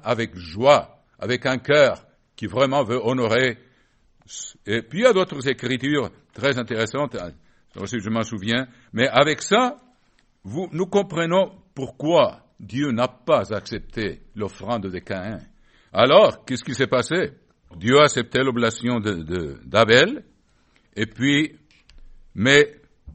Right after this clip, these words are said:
il n'eut point égard, chapitre quatre, verset cinq de la Genèse, il n'eut point égard à Caïn ni à son oblation. Et Caïn fut fort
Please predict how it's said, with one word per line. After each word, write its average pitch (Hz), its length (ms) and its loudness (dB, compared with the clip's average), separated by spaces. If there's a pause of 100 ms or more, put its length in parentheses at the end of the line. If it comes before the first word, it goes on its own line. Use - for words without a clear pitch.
(200)
il 131 200 0
n'eut 190 180 0
point 156 440 2
égard, 139 640 4 (100)
chapitre 120 580 -4 (1080)
quatre, 160 360 4
verset 117 380 -2
cinq 165 460 -2
de 101 100 -6
la 101 140 2
Genèse, 151 720 2 (560)
il 113 140 2
n'eut 127 140 0
point 165 280 4
égard 135 520 4
à 120 120 4
Caïn 127 540 2
ni 123 180 2
à 117 100 2
son 147 260 -4
oblation. 113 720 -2 (300)
Et 98 100 -2
Caïn 131 340 2
fut 170 480 -6 (280)
fort 170 540 6